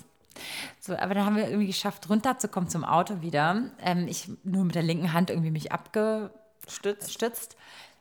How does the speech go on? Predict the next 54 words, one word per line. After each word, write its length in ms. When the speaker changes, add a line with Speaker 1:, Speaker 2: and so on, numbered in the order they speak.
Speaker 1:
kam 180
runter, 420
hab 100
gesagt, 300
"Anna, 280
bevor 340
wir 100
irgendwas 320
tun, 320
wir 80
müssen 200
jetzt 160
erstmal 300
mir 100
eine 100
Ibu 280
reinschmeißen." 680
Speaker 2:
Mhm. 300
Speaker 1:
Hört 140
sich 120
doof 180
an, 220
ist 160
keine 500
Medikamentenverherrlichung, 1200
aber 260
eins 280
war 80
klar, 380
damit 260
ich 180
irgendwie 320
einschätzen 480
kann, 300
wie 60
es 120
mir 100
geht 320
und 240
in 60
welche 220
Richtung 260
es 120
geht, 240
muss 140
ich 140
jetzt 400
eine 240
Schmerztablette 680
nehmen, 180
ist 100
ja 60
ganz 200
klar. 260